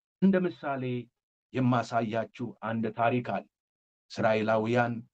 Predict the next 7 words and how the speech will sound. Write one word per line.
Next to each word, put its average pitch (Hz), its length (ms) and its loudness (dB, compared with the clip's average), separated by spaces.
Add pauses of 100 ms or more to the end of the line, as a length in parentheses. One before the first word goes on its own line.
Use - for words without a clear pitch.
(180)
እግዚአብሔር 127 600 -2
ያዘጋጀላቸውን 123 1300 -2 (160)
ወተትና 143 460 0 (100)
ማር 143 240 0 (100)
የምታፈሰውን 135 960 0 (360)
ከነዓንን 135 640 2 (320)
ለመውረስ 135 640 0